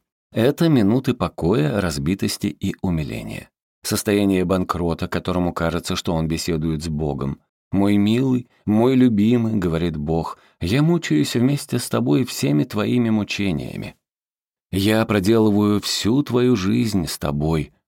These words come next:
«Но как же», — говорит банкрот, «или ты не всемогущ, или ты сам так устроил. Зачем?»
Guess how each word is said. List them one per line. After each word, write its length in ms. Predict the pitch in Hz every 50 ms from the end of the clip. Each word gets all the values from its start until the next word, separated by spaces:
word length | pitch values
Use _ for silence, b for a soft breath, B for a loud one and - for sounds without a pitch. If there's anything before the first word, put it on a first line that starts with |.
| _
«Но 160 | 85 85 80 -
как 380 | - 87 95 113 127 123 92
же», — 180 | 78 76 67 -
говорит 380 | - 85 76 71 73 82 80 76
банкрот, 500 | 80 82 80 78 - 82 98 98 - b b b _ _ _ _ _ _ -
«или 280 | 98 98 92 95 95
ты 400 | 95 - - 113 110 98 87 78
не 140 | 87 92 92
всемогущ, 640 | - - - 87 82 78 69 85 120 143 139 - b b b b b -
или 220 | 123 117 98 92
ты 280 | - - 123 131 - 107
сам 420 | - - - 101 104 131 156 170
так 180 | 160 170 156 160
устроил. 580 | 160 - - - 156 151 120 87 73 67 80
Зачем?» 640 | 85 76 82 82 - - - 160 170 156 95 73 -